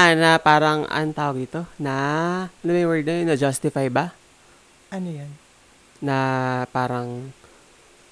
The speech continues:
Speaker 2: Na-validate?
Speaker 1: Na-validate, yan.
Speaker 2: Oo, parang na, na ano nga, na ganyan. <laughs>
Speaker 1: True.
Speaker 2: So, parang the more you talk about it, kasi the more, and kung halang bawang mananahimik lang tayo, hindi natin, so,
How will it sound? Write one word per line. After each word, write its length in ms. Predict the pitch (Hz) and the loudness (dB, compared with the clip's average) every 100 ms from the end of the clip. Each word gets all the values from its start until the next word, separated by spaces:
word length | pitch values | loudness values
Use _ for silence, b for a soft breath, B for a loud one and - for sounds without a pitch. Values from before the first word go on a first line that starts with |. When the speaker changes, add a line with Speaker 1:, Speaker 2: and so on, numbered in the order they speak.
| _ _ _ _ _ _ _ _ _ | _ _ _ _ _ _ _ _ _
Speaker 2:
Na-validate? 640 | - 190 180 170 170 185 208 | -6 -4 -2 -2 -4 -4 0
Speaker 1:
Na-validate, 840 | 143 131 135 135 131 139 147 143 131 | 2 4 4 4 6 6 4 0 2
yan. 540 | 117 117 120 123 117 113 110 107 107 - _ | 4 6 6 6 4 0 -2 -6 -12 -18 _
Speaker 2:
Oo, 560 | 233 233 202 208 214 208 | -2 0 0 0 0 2
parang 340 | 262 277 294 294 294 285 | 4 6 4 0 -4 -4
na, 200 | 277 208 | -4 -2
na 120 | 254 240 | -2 0
ano 240 | 269 262 | 0 -2
nga, 200 | 226 226 240 240 | 0 2 2 0
na 200 | 220 220 220 214 214 180 | 0 -2 -2 -4 -6 -4
ganyan. 720 | 214 208 196 190 202 196 202 - | -4 -2 -2 -2 -2 -4 -6 -10
<laughs> 160 | - | 0
Speaker 1:
True. 480 | 139 135 123 117 120 - - | 2 4 2 0 -4 -12 -8
Speaker 2:
So, 240 | 339 349 | -2 0
parang 400 | 349 349 339 262 - - 208 | 2 0 -2 -6 -12 -20 0
the 140 | 269 | 0
more 240 | 277 269 | 2 0
you 160 | 269 262 | 0 -2
talk 180 | 254 247 | -4 -2
about 460 | 240 202 202 208 | -2 0 0 0
it, 160 | 208 202 | -6 -8
kasi 320 | - 220 233 | -8 -8 -8
the 140 | 220 202 | -8 -6
more, 400 | 202 202 196 - | -6 -6 -6 -6
and 180 | 254 254 | -6 -6
kung 220 | - 247 | -4 0
halang 280 | 254 240 233 | 0 0 0
bawang 360 | 208 214 208 | 0 2 0
mananahimik 560 | 202 202 202 202 196 196 | -4 -4 -6 -8 -8 -8
lang 80 | 190 | -2
tayo, 300 | 220 254 247 | 0 2 0
hindi 160 | 214 | -2
natin, 240 | 190 196 196 b b b b | -6 -6 -12 b b b b
so, 260 | - 320 | -4 -2